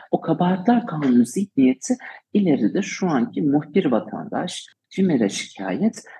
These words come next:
ve en son yani biz bu kaydı aldığımız zaman,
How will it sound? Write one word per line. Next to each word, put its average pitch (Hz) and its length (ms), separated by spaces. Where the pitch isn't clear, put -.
ve 165 60
en 160 200
son 160 340
yani 117 380
biz 120 200
bu - 80
kaydı 95 340
aldığımız 113 520
zaman, 190 320